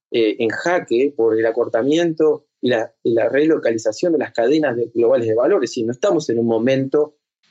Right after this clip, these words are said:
de, de auge del libre comercio, sino más bien de proteccionismo. ¿Y podrían estos países, podrían Argentina y Brasil pensar una inserción de sus cadenas de agronegocios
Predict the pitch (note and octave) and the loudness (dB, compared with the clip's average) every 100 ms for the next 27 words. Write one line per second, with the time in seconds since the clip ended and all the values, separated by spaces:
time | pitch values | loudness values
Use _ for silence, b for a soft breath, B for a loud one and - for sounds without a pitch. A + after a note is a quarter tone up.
0 | _ C#3 A#2+ B2 A#2 - _ - C3 B2+ | _ -6 -2 0 0 -2 _ -6 0 2
1 | A#2+ A#2 D3 D#3+ D3+ C#3+ A#2+ A#2 C3+ D3 | 2 2 2 2 0 0 0 0 0 0
2 | B2+ C#3+ A3 D3 C3+ A#2+ C#3 B2 D3+ E3 | 0 0 -2 -4 -4 -2 0 2 2 2
3 | C3 A#2 A2+ A2+ - A2+ C3+ A2 A2 C3+ | 0 -2 0 -2 -2 0 0 0 -2 -4
4 | - _ _ _ - D3+ C3+ E3+ F#3+ C#4+ | -6 _ _ _ -2 -2 2 2 2 2
5 | D#4 D3+ - C#3 - A2 E3 E3+ D3+ B2 | 2 0 -2 -6 -2 0 2 0 -2 0
6 | C#3+ G3+ G3 C3+ A#2 A#2+ A2+ A2+ D3 C#3+ | 2 2 2 0 -2 -6 -6 -2 0 2
7 | A#2 A2 - D#3+ D3+ B2+ A2+ - F3+ D3+ | 2 2 0 0 0 0 0 0 0 0
8 | - _ _ _ C#3+ F3+ F3 D#3 B2+ - | -4 _ _ _ 0 2 2 0 -4 0
9 | E3+ E3 A2 _ _ _ _ B2 A#2+ - | 2 2 -2 _ _ _ _ -4 -4 -2
10 | B2 D3+ F#3 D3 C#3+ D#3 C3 A2 B2+ D#3+ | 0 2 2 2 2 2 2 0 0 -2
11 | - C3+ - | -2 -6 -6